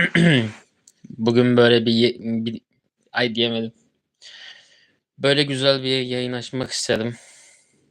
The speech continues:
Tabii biraz etkileşim lazım. Öyle işte, siz ne yaptınız, nasılsınız? Hoş bulduk.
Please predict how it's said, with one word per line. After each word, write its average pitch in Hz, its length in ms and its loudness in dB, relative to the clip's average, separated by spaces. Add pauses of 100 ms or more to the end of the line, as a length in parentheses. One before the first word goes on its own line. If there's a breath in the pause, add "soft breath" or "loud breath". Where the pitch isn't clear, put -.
Tabii 104 360 -4
biraz 107 420 2
etkileşim 110 680 -4
lazım. 101 340 -6 (1600 soft breath)
Öyle 113 240 4
işte, - 220 -8
siz - 200 -2
ne 117 80 4
yaptınız, 113 380 -2
nasılsınız? - 760 -4 (2000)
Hoş - 300 -16
bulduk. 107 480 -10